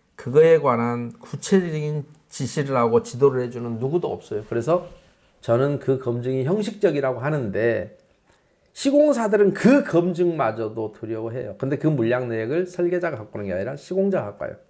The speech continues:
근데 여러분이 달라 그러면 시공자가 "영업 비밀인데요." 그래요.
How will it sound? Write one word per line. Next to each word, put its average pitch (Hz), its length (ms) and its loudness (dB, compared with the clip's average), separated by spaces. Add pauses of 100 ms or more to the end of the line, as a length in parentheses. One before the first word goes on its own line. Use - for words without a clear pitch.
(320)
근데 151 200 6
여러분이 202 320 8
달라 120 260 4
그러면 104 460 -2 (240)
시공자가 160 600 2
"영업 160 240 2
비밀인데요." 180 640 2
그래요. 107 220 -4